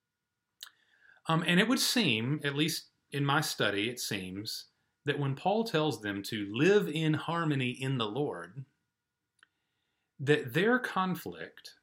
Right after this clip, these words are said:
was not some personal dispute. It was probably some kind of conflict over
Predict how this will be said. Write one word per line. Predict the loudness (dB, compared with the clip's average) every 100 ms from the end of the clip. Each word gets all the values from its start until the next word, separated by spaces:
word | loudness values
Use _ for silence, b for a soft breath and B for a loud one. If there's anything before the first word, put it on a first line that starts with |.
| _ -6
was | -4 -2 -2
not | 0 0 0 -4
some | -4 0 0 0 0 -2 -4 -10 _ _ _ -6
personal | -2 0 2 0 0
dispute. | -4 -8 -8 -10 -10 -16 _ _ _ _ _ _ _ _ _ _ _ -2
It | 2
was | 2 0
probably | -4 0 2 4 2 2 0 0
some | -2 -2 -2
kind | 0 0 0
of | -4
conflict | -4 -4 -6 -8 -8 -10 -8
over | -2 0 0 0 -2